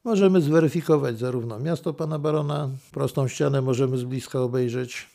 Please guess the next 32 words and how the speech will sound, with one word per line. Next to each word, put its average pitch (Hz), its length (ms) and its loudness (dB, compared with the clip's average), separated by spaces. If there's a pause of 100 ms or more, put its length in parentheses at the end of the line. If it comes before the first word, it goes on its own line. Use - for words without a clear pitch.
bardzo 139 300 -2
ciekawa, 120 520 -4
bardzo 123 400 -8
efektowna, 113 840 -8
ale 131 180 -8
to 123 120 -6
nie 127 120 -4
jest 120 160 -4
tor 117 180 -6
kolejowy. 107 540 -4 (100)
Możemy 143 340 2
do 107 120 -2
szczelin, 135 420 -2
bruz 123 220 -2
zajrzeć, 120 640 -4 (240)
zresztą 131 320 -8
zajrzeli 127 440 -2
to 120 80 -8
już 113 180 -8
astronauci, 113 840 -8 (260)
do 123 120 -6
szczeliny 120 440 -4
Hadleya. 107 540 -6 (180)
Żadnej 131 360 -4
drogi, 113 540 -8
żadnych 113 400 -8
torów 120 280 -8
kolejowych 117 500 -4
tam 113 200 -8
nie 110 120 -10
znaleźli. 101 600 -10
Także 120 500 -2